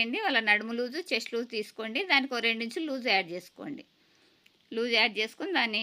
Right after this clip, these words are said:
దీనిపైన ఇలా స్టిచ్ వేసుకున్నానంటే ఈజీగా వచ్చేస్తుందండి. మెజర్‌మెంట్ ఎలా తీయాలనేది నాకు వీడియో తీద్దామంటే వీలవుతలేదండి. నాది చిన్న షాప్ కదా, అంతా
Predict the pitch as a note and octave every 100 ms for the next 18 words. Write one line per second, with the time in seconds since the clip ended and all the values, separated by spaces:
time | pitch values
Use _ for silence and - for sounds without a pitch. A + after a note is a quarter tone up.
0 | G3 G3+ G#3+ G3+ G3+ G#3 F#3 F3 - -
1 | A3+ B3 A#3 - A#3 A3 C4 C#4 B3+ C4+
2 | C#4 B3+ A#3+ A#3 A#3 G#3+ G#3+ B3+ - _
3 | _ _ _ _ _ _ _ - A3+ B3
4 | A#3 C4 C#4+ A#3 A3+ A3+ A#3 G#3+ G#3+ G#3
5 | G#3+ A3+ B3+ G#3 G#3+ G3+ G#3 A3+ G#3+ F3+
6 | G#3 G3+ G#3+ A3+ G#3 G#3 G3 G3+ F#3+ F3+
7 | F3+ A3 A3+ G3 F#3 E3+ - G#3+ B3+ B3+
8 | G#3+ A3+ G#3+ G#3 G3 -